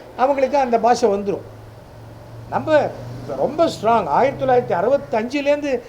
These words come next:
இந்தியை அப்படி எதிர்க்கிறோம். இப்ப இந்தி கூடாதுன்னு சொன்னா இந்தி பிரச்சார சபா இங்க இருக்க விட்டுருவாங்களா? எத்தனை இந்தி பிரச்சார சபா இருக்கு?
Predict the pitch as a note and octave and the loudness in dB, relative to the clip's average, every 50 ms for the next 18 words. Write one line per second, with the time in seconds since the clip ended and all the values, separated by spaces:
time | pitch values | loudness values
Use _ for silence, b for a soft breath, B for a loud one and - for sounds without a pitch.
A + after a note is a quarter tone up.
0 | B B B - G3+ A3+ B3+ B3+ C#4 C4+ C4+ A#3 G3+ - A#3 A#3+ A#3 A#3 A#3 C4 | B B B -10 -8 -6 -6 -4 -2 2 2 2 2 0 -2 0 0 2 0 0
1 | B3+ A3 A#3 G#3+ D#3 - - - - - - - - - - - E3 F#3 F3+ F3 | -2 0 0 0 0 -2 -6 -14 -20 -20 -20 -20 -20 -20 -18 -10 -8 -6 -4 -4
2 | F#3 A3 A#3+ C#4+ B3+ F3+ G3 B3 C#4 C#4 C4+ C#4 C4+ G#3 A3 A#3 A#3+ C4+ C4 B3+ | -4 -4 -4 -6 -6 -4 -2 0 2 2 2 0 0 -2 -2 -2 -2 -2 -4 -6
3 | B B - A3+ A#3 C#4+ C#4 G#3+ B3 A3+ A#3 A#3+ A3+ A3 - - A3 A3 A3 G#3+ | B B -8 -6 -4 -2 0 0 0 2 2 2 2 2 2 0 0 0 0 0
4 | G#3 G3+ G#3 G3+ G3+ A#3 A3+ G#3+ F#3 G3+ G#3 G3 E3+ E3 F3 G#3 G3+ - - - | 0 0 -2 0 0 2 0 0 0 0 0 0 0 0 0 -2 -2 -2 -4 -10
5 | - - - - - - - - - F#3 F#3 F#3+ D4 C#4+ C#4+ C4+ B3 A#3+ A#3 C4+ | -18 -20 -18 -18 -18 -18 -6 0 0 0 2 2 0 0 0 0 0 -2 -4 -4
6 | C4 A#3 A#3+ G#3+ G#3+ G#3+ G#3 F#3 F#3 F3+ G3 F#3 E3 - E3 D#3+ D3+ | -2 -2 0 0 2 2 2 2 2 2 2 0 0 0 -2 -4 -4